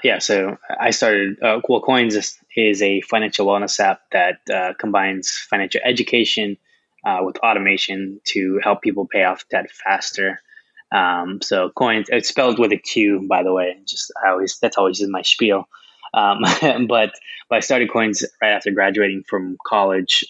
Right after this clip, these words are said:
back in, uh, December of twenty fifteen. Um, well, we didn't really start until the following year, uh, end of twenty sixteen. Um, but I came up with the idea right after college. Just wanted to figure out my own pain points around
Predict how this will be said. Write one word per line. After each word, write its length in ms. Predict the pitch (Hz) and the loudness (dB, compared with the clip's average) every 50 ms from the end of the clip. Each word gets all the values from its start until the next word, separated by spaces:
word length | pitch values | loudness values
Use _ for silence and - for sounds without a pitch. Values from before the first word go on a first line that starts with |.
| _ | _
back 200 | - 104 92 - - | 0 0 0 0 -4
in, 420 | 101 95 95 92 92 92 92 98 _ _ - 120 - _ _ | -6 -4 -4 -4 -4 -6 -8 -10 _ _ -12 -12 -12 _ _
uh, 360 | 113 107 101 98 98 98 107 120 _ _ _ _ _ - | -2 -2 0 0 -2 -2 -4 -8 _ _ _ _ _ 0
December 420 | 110 - - - 107 104 101 98 | 0 2 2 2 2 4 4 2
of 140 | 92 - - | 2 0 -4
twenty 200 | - 113 104 95 | -4 -2 -2 -4
fifteen. 580 | - - 104 98 - - - 101 98 95 90 _ - - - - - _ - _ | 0 0 0 0 0 -6 -6 -4 -4 -6 -8 _ -16 -20 -20 -20 -20 _ -8 _
Um, 300 | 101 98 92 92 92 98 - _ _ | 0 2 2 2 0 -4 -14 _ _
well, 160 | 123 120 117 | 0 2 2
we 120 | 123 139 | 2 2
didn't 100 | 139 127 | 2 2
really 160 | 117 117 110 | 2 2 2
start 240 | 101 - - 104 98 | 2 2 2 2 2
until 400 | 98 92 - 104 98 92 95 107 _ - | 0 -2 -2 -2 -2 -2 -4 -8 _ -10
the 360 | - 113 107 101 - - - | -10 -10 -10 -6 -2 -2 -2
following 420 | - - 117 110 101 98 98 98 98 | 0 2 0 2 2 2 0 -2 -2
year, 380 | 98 98 98 98 95 92 95 - - | 0 2 2 4 2 0 -2 -4 -4
uh, 120 | - 104 98 - - | -4 -4 -4 -4 -2
end 160 | 117 110 104 | -2 0 2
of 140 | 101 95 87 - _ | 0 0 0 -6 _
twenty 260 | - - 101 95 92 | -6 -6 -4 -4 -4
sixteen. 600 | - - - 127 104 - - - 104 95 95 95 _ - - - - - - - - - _ - | -4 0 0 0 0 -2 -6 -6 -8 -6 -6 -8 _ -12 -18 -16 -14 -14 -14 -14 -16 -14 _ 0
Um, 340 | 101 98 92 92 92 95 - _ | 2 2 2 0 -2 -4 -8 _
but 140 | 113 110 98 | -2 -2 -2
I 20 | |
came 160 | - - 117 | 0 -2 -2
up 60 | 104 98 | -2 -4
with 100 | 95 92 | -6 -4
the 80 | 104 | -4
idea 540 | 95 92 98 98 98 95 92 92 92 95 98 - _ | -4 -2 0 0 2 2 2 2 2 2 0 -2 _
right 120 | - 101 98 | 0 2 2
after 180 | 92 - - | 2 -2 -4
college. 760 | - - - 104 98 98 95 92 95 92 - - - - - - - 120 107 | -12 -2 0 2 2 4 2 2 0 -2 -2 -2 -4 -4 -4 -8 -14 -10 -6
Just 180 | 107 104 - - | -6 -6 -4 -4
wanted 280 | 107 98 95 98 92 | -4 -4 -4 -4 -6
to 300 | - - 101 95 95 95 - _ - _ - - | -4 -2 -2 -2 -2 -4 -6 _ -20 _ -14 -12
figure 300 | - - - 117 104 101 | -8 -2 0 2 2 2
out 100 | 98 98 | 2 2
my 140 | 101 101 98 | 2 2 2
own 180 | 101 101 101 95 | 2 0 -2 -2
pain 220 | - - 104 98 - | -4 -4 -4 -4 -4
points 480 | - 107 98 95 92 - - - - - | -6 -6 -6 -6 -4 -4 -4 -4 -2 -2
around 540 | 104 101 98 95 92 92 90 90 92 98 | 0 0 2 2 2 0 -2 -4 -8 -14